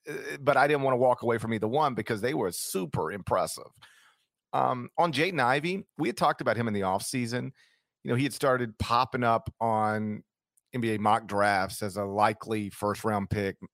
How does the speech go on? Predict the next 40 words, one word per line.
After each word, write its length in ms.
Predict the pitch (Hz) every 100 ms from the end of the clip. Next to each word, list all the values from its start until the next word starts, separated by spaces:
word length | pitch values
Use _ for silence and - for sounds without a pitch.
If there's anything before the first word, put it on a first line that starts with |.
| _
possible 600 | - 95 104 - 110 101
lottery 400 | 95 92 104 101
pick. 320 | 101 107 104 - - - -
And 100 | 151
one 120 | 202
of 60 | 175
the 60 |
points 280 | 131 170 143
I'd 160 | 117 104
made 220 | 143 147
is 120 | 107
like, 180 | 104 104
"Listen, 280 | 175 156 -
I 120 | 101
see 240 | 139 - 104
all 160 | 87
this 120 | 87 -
stuff 300 | - - -
other 160 | -
people 260 | 135 117 -
see, 360 | - 190 147
but 240 | 123 113 107 _ _ _ _
he 100 | 160
hasn't 220 | 330 370
been 100 | 339
a 40 |
great 260 | 262 156 -
player 420 | - 110 190 95 58 _
yet." 260 | 117 101
He 80 | 147
wasn't 260 | 226 320 269
a 40 |
great 300 | 147 143 165 -
player 420 | - 123 165 120 50 - -
last 380 | 104 90 -
year. 100 | 110 98
He's 120 | 127
an 60 |
interesting 500 | 180 240 285 233 202 165
prospect, 720 | - 196 175 - 92 -